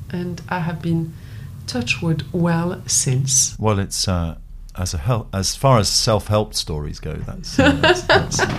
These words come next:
Speaker 2: quite inspiring. But, and of course, it's now led you to your career today. Um, so again, delighted you're joining us. So if you had to, in a nutshell, describe what exactly is chronic inflammation in your own words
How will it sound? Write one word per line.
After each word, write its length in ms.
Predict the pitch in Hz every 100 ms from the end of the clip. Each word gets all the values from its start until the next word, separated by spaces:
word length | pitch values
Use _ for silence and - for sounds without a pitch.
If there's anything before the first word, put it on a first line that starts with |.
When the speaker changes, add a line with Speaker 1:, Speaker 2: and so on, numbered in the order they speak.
| -
Speaker 2:
quite 280 | - 104 98
inspiring. 640 | 95 - - 107 98 85 80
But, 160 | 98
and 180 | 101 98
of 100 | 95
course, 280 | 127 123 -
it's 140 | -
now 160 | 143 95
led 360 | 170 104 120 -
you 160 | 87
to 400 | 92 - 95 95 - - - - - - - - -
your 200 | 104 101
career 380 | 98 110 104 104
today. 560 | 98 101 113 123 90 98 - - - - -
Um, 640 | 92 92 92 90 92 92 - - - - - - - - -
so 360 | - 98 95 90 -
again, 380 | 92 104 107
delighted 460 | 90 92 104 107 -
you're 80 | 87
joining 360 | 80 92 90 82
us. 180 | 80 - - -
So 220 | - 131 - - - -
if 220 | 135 131
you 100 | 175
had 260 | 135 208 208 -
to, 220 | 135 120 - - - - - - -
in 100 | 156
a 60 |
nutshell, 480 | 143 87 - - 82
describe 480 | 80 95 - 87 85 104
what 200 | 131 131
exactly 640 | 110 - 98 82 - 85
is 260 | 123 98 78
chronic 540 | - - 98 87 - -
inflammation 720 | 90 - 90 82 78 - 80
in 140 | 92
your 180 | 95 92
own 240 | 92 87
words 440 | 80 76 69 -